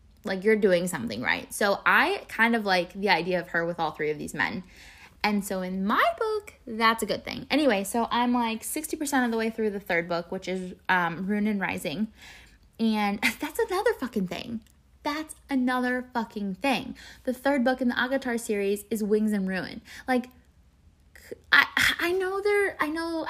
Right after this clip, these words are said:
I know there's, like, the possibility for overlap and things, but, like,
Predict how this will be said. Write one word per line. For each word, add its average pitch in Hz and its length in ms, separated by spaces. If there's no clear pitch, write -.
I 285 80
know 269 640
there's, 220 420
like, 196 240
the - 60
possibility 196 680
for 180 180
overlap 175 440
and 170 160
things, 175 300
but, - 160
like, 175 840